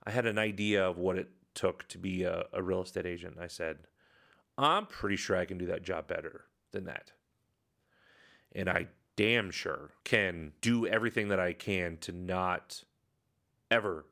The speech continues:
have anyone feel like that ever again," because it was one of the worst feelings I've ever had in my life. That, that affected me. It still affects me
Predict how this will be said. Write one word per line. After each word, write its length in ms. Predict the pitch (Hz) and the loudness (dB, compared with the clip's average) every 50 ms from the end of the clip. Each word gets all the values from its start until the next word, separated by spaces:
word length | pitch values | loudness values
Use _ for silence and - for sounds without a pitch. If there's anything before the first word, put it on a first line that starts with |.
| _ _ - | _ _ -2
have 180 | 104 98 90 | 0 0 0
anyone 260 | 95 90 90 87 85 | 0 0 -2 -2 -4
feel 160 | 82 - 92 90 | -4 -2 -2 -2
like 140 | 82 - | -2 -2
that 140 | - 76 76 | -4 -6 -6
ever 160 | 76 71 78 | -6 -8 -10
again," 260 | 76 73 73 - - - _ _ | -10 -12 -12 -14 -16 -18 _ _
because 560 | - 95 - - 92 87 85 82 - - - - _ _ _ _ _ _ _ _ _ _ _ _ _ _ _ _ | -8 -2 0 2 2 2 2 0 -4 -6 -8 -10 _ _ _ _ _ _ _ _ _ _ _ _ _ _ _ _
it 140 | - 107 101 | 2 4 4
was 420 | 98 98 95 95 85 80 80 - - | 4 4 2 2 0 -4 -8 -12 -8
one 220 | - 113 107 107 101 | -2 2 2 4 4
of 60 | 95 | 4
the 80 | 92 90 | 4 4
worst 380 | 92 92 87 - - - - | 4 2 2 0 -6 -10 -10
feelings 380 | - - 110 104 95 87 82 85 | 0 2 4 4 4 2 2 0
I've 140 | 87 82 90 | 2 2 2
ever 160 | 87 - 85 | 0 0 0
had 280 | 95 92 90 87 85 - | 0 0 0 0 -2 -4
in 80 | 90 | -6
my 120 | 85 85 85 | -6 -4 -2
life. 360 | 87 87 82 - - - - - _ _ _ _ _ _ _ _ _ _ _ | -2 -2 -2 -4 -8 -16 -20 -20 _ _ _ _ _ _ _ _ _ _ _
That, 360 | - 107 107 110 107 - - _ _ _ _ _ _ _ _ _ _ _ - | 0 2 2 2 0 -2 -6 _ _ _ _ _ _ _ _ _ _ _ 4
that 140 | 123 143 156 | 4 4 4
affected 380 | 151 - 170 170 - 117 90 | 4 2 0 0 -2 -6 -8
me. 140 | 85 85 85 - _ _ _ _ _ _ _ - | -8 -8 -10 -12 _ _ _ _ _ _ _ 0
It 140 | - 147 - | 0 0 2
still 180 | - 208 202 | 2 0 0
affects 320 | 170 - - 95 92 - - | 2 0 -2 -4 -4 -6 -12
me 140 | 82 76 | -18 -20